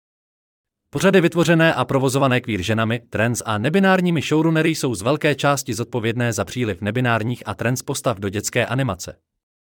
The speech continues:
Organizace jako glad a Gay and Lesbian Alliance Against Defamation byly úspěšné v přesvědčování Hollywoodu, aby zvýšil zastoupení L G B T Q v médiích, konkrétně v programech pro děti, jako jsou Nickelodeon,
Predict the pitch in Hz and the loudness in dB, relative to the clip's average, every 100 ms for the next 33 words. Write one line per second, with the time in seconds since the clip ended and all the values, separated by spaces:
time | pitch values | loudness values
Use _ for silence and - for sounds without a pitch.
0 | _ _ _ _ _ _ _ 123 127 147 | _ _ _ _ _ _ _ -2 2 4
1 | 127 139 - 139 - 110 127 - 117 110 | 4 2 2 2 2 0 0 0 -2 0
2 | 131 123 113 113 107 123 110 110 120 120 | 0 -2 -2 -4 -2 -2 -2 0 0 0
3 | 117 107 113 139 131 107 104 135 147 - | -2 -4 -2 -2 -2 -4 -2 0 -2 -2
4 | 156 139 135 165 - 180 175 160 - 156 | -2 0 -2 -4 -2 -2 0 -2 -2 -4
5 | 170 160 156 143 139 131 127 135 135 131 | -2 -2 2 2 2 2 0 0 0 -2
6 | 131 - - 113 117 107 - 117 110 - | -4 -10 -6 -2 -2 -2 -4 -4 -2 -2
7 | 127 123 120 104 139 143 147 135 131 131 | -2 0 -2 -2 -2 2 2 2 2 -2
8 | - 101 92 104 123 127 - 123 127 131 | 0 -2 0 0 0 -2 -2 -4 0 0
9 | 127 107 - 120 123 123 117 104 101 123 | 0 -4 -4 -2 0 0 -2 -4 -2 -2
10 | - 143 _ _ 113 107 117 - 104 107 | -2 -6 _ _ -6 -2 -2 0 -2 0
11 | 107 107 127 135 127 139 | -2 -2 -2 0 0 0